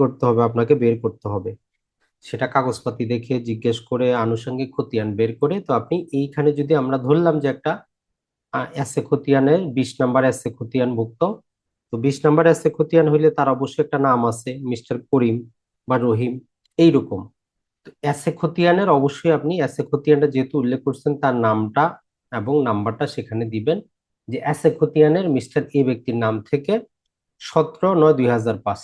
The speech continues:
এবার আপনি এই জিনিসটা দিতে পারেন, তাইলে আপনার সেই উনিশশো তেষট্টি থেকে দুই হাজার পনেরো, মোটামুটি প্রায় আপনার চল্লিশ বছরের মালিকানা ইতিহাস আপনি দেখাই ফেলাইলেন।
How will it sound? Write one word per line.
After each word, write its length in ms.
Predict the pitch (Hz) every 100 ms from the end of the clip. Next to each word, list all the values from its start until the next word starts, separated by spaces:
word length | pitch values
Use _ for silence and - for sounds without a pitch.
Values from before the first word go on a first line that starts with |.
| -
এবার 240 | 185 180 165
আপনি 220 | 147 147
এই 100 | 139
জিনিসটা 400 | 135 127 123 160
দিতে 260 | 123 117 131
পারেন, 300 | 139 165 156
তাইলে 240 | 135 143
আপনার 240 | 139 143
সেই 340 | 139 - 180 180
উনিশশো 340 | 151 147 165
তেষট্টি 520 | - 131 - 135 151
থেকে 220 | 143 147 -
দুই 140 | 131
হাজার 280 | 117 113 113 117
পনেরো, 240 | 113 101
মোটামুটি 480 | 104 135 151 139 139
প্রায় 340 | 127 135 135 135
আপনার 220 | 131 120
চল্লিশ 380 | - 160 127 117
বছরের 360 | 117 127 135
মালিকানা 420 | 135 127 113 117
ইতিহাস 440 | 107 107 110 110 -
আপনি 180 | - 131
দেখাই 340 | 113 - 117
ফেলাইলেন। 480 | 113 113 110 113 170